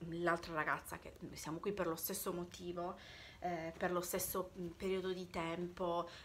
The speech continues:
ehm, lei chiaramente andrà via a fine, mm, di que-, di quest'anno, eh, però per lo stesso motivo. Le altre, ehm, italiane invece sono, eh, sposate a, mm, militari americani. E quindi la, la,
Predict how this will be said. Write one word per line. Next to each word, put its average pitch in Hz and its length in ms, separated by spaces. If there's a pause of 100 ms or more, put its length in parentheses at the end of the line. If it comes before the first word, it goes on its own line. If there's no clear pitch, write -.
ehm, 160 360
lei 185 200
chiaramente 175 380
andrà 151 260
via 160 260
a 151 60
fine, 151 460 (120)
mm, - 460
di 185 120
que-, - 140
di 180 120
quest'anno, 170 720 (300)
eh, - 100 (360)
però - 280
per 165 140
lo 160 60
stesso 170 200
motivo. 170 400
Le 196 160
altre, 196 520
ehm, 151 640 (720)
italiane 196 480
invece 180 580 (240)
sono, 208 560
eh, 165 240
sposate 185 720
a, 170 240 (100)
mm, 170 380 (140)
militari 175 380
americani. 160 580 (840)
E 233 40
quindi 196 340
la, 185 120
la, 165 220